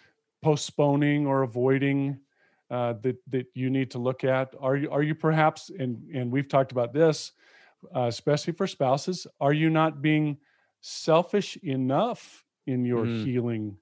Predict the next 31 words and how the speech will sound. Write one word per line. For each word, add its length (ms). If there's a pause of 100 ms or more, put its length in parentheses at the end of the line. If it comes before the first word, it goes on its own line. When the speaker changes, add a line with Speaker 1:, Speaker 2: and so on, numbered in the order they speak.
Speaker 1:
efforts? 500
Speaker 2:
Mm-hmm. 180
Speaker 1:
And 60
that 160
sounds 360
weird 360
to 80
say 260
that, 360
but 280
there 160
is 160
a 40
Speaker 2:
Mm. 100
Speaker 1:
place 320
for 500 (600)
really 440
focusing 640
on 260
me, 580 (400)
right? 260
Sort 240
of 60
like 280
being 220
on 140
the 100
airplane 560
and, 300
and 280
the, 280